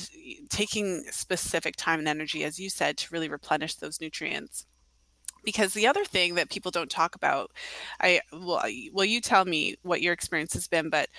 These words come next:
a lot of, I mean, pretty much most of the pre-pregnancy, pregnancy type information is based on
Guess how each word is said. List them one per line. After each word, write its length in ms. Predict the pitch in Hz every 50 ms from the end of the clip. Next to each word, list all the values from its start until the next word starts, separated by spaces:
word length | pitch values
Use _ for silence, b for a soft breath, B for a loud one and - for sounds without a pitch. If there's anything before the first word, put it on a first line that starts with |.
| B B B B B B
a 60 | 180 190
lot 300 | 196 208 214 254 294 302
of, 280 | 254 233 214 214 208
I 100 | 202 190
mean, 180 | 202 190 190 180
pretty 220 | - - 247 247
much 260 | 233 202 - - -
most 320 | 185 170 175 180 - - 175
of 100 | 160 -
the 80 | 160
pre-pregnancy, 1200 | - - - 165 170 - - - 156 160 165 151 160 - - 160 160 156 151 151 147 139 135 - _ _
pregnancy 500 | - - 151 160 156 165 - - 156 151
type 300 | - - - 147 - -
information 560 | 160 165 - 156 156 151 156 160 - - 160
is 140 | 160 160 -
based 320 | - 170 170 - - -
on 360 | 156 147 156 156 160 170 165